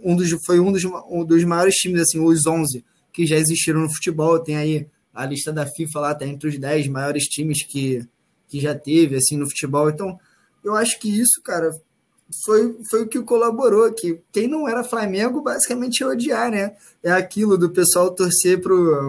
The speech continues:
ou, ou pro mais fraco, ou pro underdog. Explicar, mas parece que a gente brasileiro tem essa mania de gostar de torcer sempre pro mais fraco, pro de menos nome. Eu mesmo, cara, quando o Fluminense foi eliminado na Copa do Brasil uma vez pelo Itapipoca, nossa, eu lembro de eu estar aqui no meu quarto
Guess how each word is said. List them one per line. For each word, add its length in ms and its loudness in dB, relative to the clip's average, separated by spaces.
ou, 240 -4
ou 120 -2
pro 160 -8
mais 200 -2
fraco, 580 0
ou 180 2
pro 560 0
underdog. 720 2
Explicar, 400 -4
mas 180 -2
parece 300 -2
que 80 -8
a 80 0
gente 240 -2
brasileiro 460 -2
tem 140 -8
essa 220 0
mania 380 -4
de 120 -6
gostar 280 -2
de 120 -6
torcer 320 -4
sempre 200 -6
pro 120 -4
mais 240 -2
fraco, 360 -6
pro 80 -8
de 120 -6
menos 240 -2
nome. 380 0
Eu 200 4
mesmo, 340 2
cara, 220 -6
quando 160 -2
o 80 -2
Fluminense 500 0
foi 100 2
eliminado 560 2
na 200 0
Copa 200 -6
do 80 -8
Brasil 300 -2
uma 120 -2
vez 200 -4
pelo 160 -2
Itapipoca, 840 -4
nossa, 340 -6
eu 40 -2
lembro 220 -6
de 60 -4
eu 60 -2
estar 220 -6
aqui 220 -10
no 100 -8
meu 180 -4
quarto 300 -8